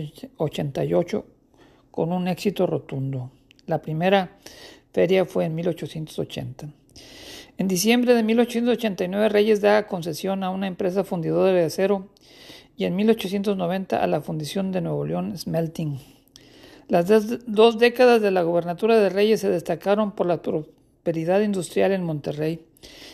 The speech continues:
En mil ochocientos noventa se establecieron la cervecería y la ladrillera, y en mil novecientos la fundidora. En mil novecientos cinco Cementos Hidalgo. En mil novecientos nueve,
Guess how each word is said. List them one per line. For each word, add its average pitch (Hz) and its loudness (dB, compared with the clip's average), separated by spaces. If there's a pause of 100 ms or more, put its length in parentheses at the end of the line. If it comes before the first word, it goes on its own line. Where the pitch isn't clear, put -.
(140)
En 180 -2
mil 202 4
ochocientos 196 0
noventa 190 -2
se 185 -4
establecieron 170 -2
la 170 4
cervecería 160 -2
y 208 -6
la 160 -4
ladrillera, 156 -4 (280)
y 160 -4
en 156 -4
mil 180 -2
novecientos 196 0
la 175 0
fundidora. 151 -4 (640)
En 175 -4
mil 190 0
novecientos 202 2
cinco 202 -4
Cementos 175 -6
Hidalgo. 170 -2 (580)
En 185 -4
mil 208 2
novecientos 196 2
nueve, 190 0